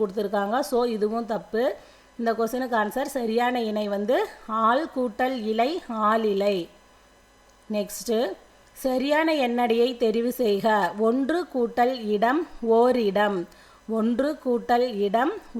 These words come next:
ஓரிடம். நெக்ஸ்ட் சேர்த்தெழுதுக. எதிர் கூட்டல் ஒலிக்க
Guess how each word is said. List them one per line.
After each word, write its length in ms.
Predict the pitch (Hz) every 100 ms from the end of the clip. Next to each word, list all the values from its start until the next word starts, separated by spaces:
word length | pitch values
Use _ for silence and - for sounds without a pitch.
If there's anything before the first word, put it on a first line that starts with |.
| 220
ஓரிடம். 640 | 240 240 226 190 202 202 175 180 - _ _ _ _ _ _ _ -
நெக்ஸ்ட் 340 | 214 208 - 240 254 294 - -
சேர்த்தெழுதுக. 720 | 240 262 254 240 226 214 220 214 247 - 262 226
எதிர் 300 | 226 302 339 -
கூட்டல் 400 | 254 208 254 269 226
ஒலிக்க 360 | 220 226 226